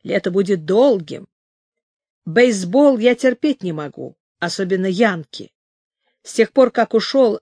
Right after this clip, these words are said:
Регги Джексон, это не команда, а дерьмо. Если они вернут Регги и удержат этого бешеного Билли Мартина, у них есть шанс победить и вернуть себе место в таблице.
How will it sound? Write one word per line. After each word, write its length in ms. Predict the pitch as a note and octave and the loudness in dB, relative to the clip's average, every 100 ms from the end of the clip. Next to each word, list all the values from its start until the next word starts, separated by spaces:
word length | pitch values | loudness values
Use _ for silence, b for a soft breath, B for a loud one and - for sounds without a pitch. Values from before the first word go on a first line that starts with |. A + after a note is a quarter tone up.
| - | -6
Регги 420 | F#3 G#3+ G#3 F3+ | -2 0 0 -2
Джексон, 640 | D#3 E3+ D4+ D4+ - B2+ - _ _ _ _ _ - | -4 -2 -2 -2 -12 -14 -16 _ _ _ _ _ -4
это 180 | A#3 B3+ | -2 0
не 140 | B3 | -2
команда, 500 | A#3+ C4 D4+ C#4+ F#3 | -2 -2 0 -2 -2
а 80 | F#3 | -4
дерьмо. 500 | E3+ A#3+ G#3 D#3 - _ _ _ _ _ _ _ _ - | 0 0 0 -6 -12 _ _ _ _ _ _ _ _ -8
Если 380 | F3 C4+ - | 0 0 2
они 240 | C4 B3+ C4 | 2 2 2
вернут 500 | B3+ B3 C4 C4+ - | 2 2 0 0 0
Регги 680 | A3 D#4+ E4+ F3+ D#3 C3+ _ _ _ _ - | 2 2 0 -2 -10 -12 _ _ _ _ -4
и 100 | A#3 | 0
удержат 800 | B3 F#3 C4 D4 F3+ D#3+ D3+ - | 0 2 2 2 0 -6 -10 -6
этого 360 | G#3+ G#3+ G3 G3 | -4 -2 -2 -2
бешеного 720 | F3 E3+ B3+ - G3 F3+ E3+ | -4 0 0 0 -4 -4 -4
Билли 360 | D#3 D#3+ A#3 F3 | -4 -4 -4 -4
Мартина, 680 | E3+ D4 E4+ - D3+ C3+ - _ _ _ _ _ _ _ - | -2 0 0 -4 -14 -14 -20 _ _ _ _ _ _ _ -2
у 120 | G3 | 2
них 240 | A#3 C4+ | 4 2
есть 300 | A#3 C#4+ F4+ | 2 2 2
шанс 440 | - - G3 F3 - | 0 -4 -4 -6 -10
победить 800 | - F3 F#3 D#3+ B3+ D4+ - _ _ _ - | -6 -6 -6 -2 -2 -4 -10 _ _ _ -6
и 140 | B3 | 0
вернуть 400 | G3+ F#3+ F#3 C4 | 2 0 0 -2
себе 260 | - C4 C#4+ | -2 -4 -2
место 360 | G#3+ F#3+ - | -2 -4 -6
в 80 | A3 | -6
таблице. 640 | C#4 B3+ G3+ C#3+ - - | -2 -2 -4 -8 -14 -18